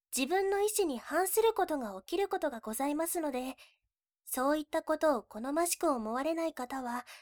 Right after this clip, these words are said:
ご視聴をお控えください。また、心臓の弱い方や、医師により、精神疾患などと診断されている方、あるいは、心当たりがある方なども、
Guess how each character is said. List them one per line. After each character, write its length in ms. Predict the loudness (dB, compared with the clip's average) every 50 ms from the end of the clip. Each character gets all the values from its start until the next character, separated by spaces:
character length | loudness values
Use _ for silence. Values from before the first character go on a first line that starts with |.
| _ _ _ _ _
ご 140 | -10 -8 -8
視 100 | -8 -4
聴 220 | 0 2 2 4 2
を 20 |
お 60 | 0
控 300 | -2 -4 -6 -4 -2 -2
え 40 | 0
く 100 | -2 -2
だ 120 | -4 -4
さ 180 | -4 -2 -2 -2
い。 100 | -4 -4 _ _ _ _ _ _ _ _ _ _ _ _ _ _ _ _ _ _ _ _ _ _ _ _ _ _ _ _ _ _ _ _ -10
ま 140 | -8 -8 -4
た、 140 | -2 -2 -2 -2 -2 -4 -10 -20 -20 _ _ _ _ _ _ _
心 320 | -4 0 0 2 2 4
臓 180 | 4 4 4 4
の 100 | 4 4
弱 280 | 6 6 6 6 6 6
い 60 | 4
方 260 | 2 0 0 0 0
や、 280 | 2 2 2 0 -2 -4 -8 -16 -20 _ _ _ _ _
医 120 | -4 -2 0
師 180 | 0 0 0
に 200 | 0 -2 -2 -4
よ 120 | -6 -10 -12
り、 280 | -8 -6 -6 -6 -8 _ _ _ _ _ _
精 280 | -4 0 2 2 2 2
神 200 | 2 0 0 0
疾 220 | 2 2 2 0 0 0
患 220 | -2 -2 -2 -2
な 100 | -4 -6
ど 100 | -8 -8
と 140 | -10 -10 -10
診 300 | -8 -6 -6 -4 -4 -2
断 200 | -2 -2 -2 -2
さ 120 | 0 0
れ 100 | 0 0
て 100 | 0 0
い 100 | 0 0
る 80 | -2 -4
方、 360 | -6 -6 -8 -6 -8 -8 -10 _ _ _ _ _ _ _ _ _ _ _ _ _ _ _ 2
あ 120 | 4 4
る 100 | 4 4
い 120 | 4 4
は、 240 | 4 4 2 2 0 -4 -8 -20 -20 _ _ _ _
心 400 | -6 -4 2 4 6 6 8 6 4
当 40 |
た 140 | 4 4 4
り 120 | 4 2 0
が 160 | -2 -2 -2
あ 60 | -2
る 100 | -2 0
方 220 | 0 -2 -2 -2
な 120 | -4 -6 -6
ど 120 | -6 -6
も、 240 | -4 -4 -4 -4 -6